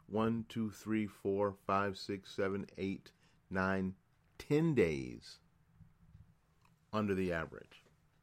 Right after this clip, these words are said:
under the fourteen-day average, ten days under the fourteen-day average, a drop of twenty-nine percent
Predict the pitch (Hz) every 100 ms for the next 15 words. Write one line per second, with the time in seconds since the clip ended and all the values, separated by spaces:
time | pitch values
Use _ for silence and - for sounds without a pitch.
0 | _ _ _ _ - 120 110 107 92 -
1 | 104 101 - 98 92 82 71 - - -
2 | - _ - - 127 113 104 95 87 82
3 | 78 85 80 85 76 73 69 - - -
4 | - - 104 95 98 101 113 - 98 87
5 | - - 127 127 127 120 107 98 95 95
6 | 104 95 - 90 - 95 80 -